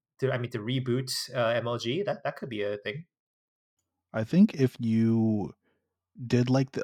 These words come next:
Speaker 2: a huge, if you, if, like, if you put effort into it and you were like, "All right, we're bringing back M L G and, like, game battles and stuff," I think cod players and Halo players would orgasm at just the mention of it.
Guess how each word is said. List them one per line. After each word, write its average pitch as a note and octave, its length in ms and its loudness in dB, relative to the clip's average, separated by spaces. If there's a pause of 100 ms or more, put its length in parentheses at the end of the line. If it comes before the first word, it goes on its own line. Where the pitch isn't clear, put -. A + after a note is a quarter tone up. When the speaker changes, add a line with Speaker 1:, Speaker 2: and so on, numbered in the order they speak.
Speaker 2:
a A#2 80 2
huge, G#2+ 720 -4 (160)
if C3+ 180 0
you, D3 160 0
if, D3+ 120 -2
like, C#3+ 140 6
if C#3 80 2
you C3+ 80 -4
put G#3 260 6
effort D3 380 2
into D3+ 380 4
it E3+ 240 0
and A#2 140 12
you G#2+ 120 8
were A2 120 4
like, G#2 300 -4
"All - 80 -2
right, G2 180 -4
we're G2+ 120 -4
bringing A#2 380 4
back A#2 360 -4 (420)
M G#2+ 220 6
L A2 140 4
G G#2 580 -4
and, G2+ 200 2
like, F2 320 -4
game G#2+ 300 2
battles A#2+ 500 0
and C3 140 6
stuff," B2+ 360 -2
I G2 160 -4
think A#2 240 4
cod - 340 -4
players F#2+ 300 -2
and D#2 100 -4
Halo F2 340 -6
players E2+ 500 -8
would E2 280 -8 (880)
orgasm D#2+ 760 -6
at E2+ 140 -10 (100)
just - 280 -10
the F2+ 180 -6 (340)
mention E2+ 440 -4
of - 140 -12
it. - 140 -12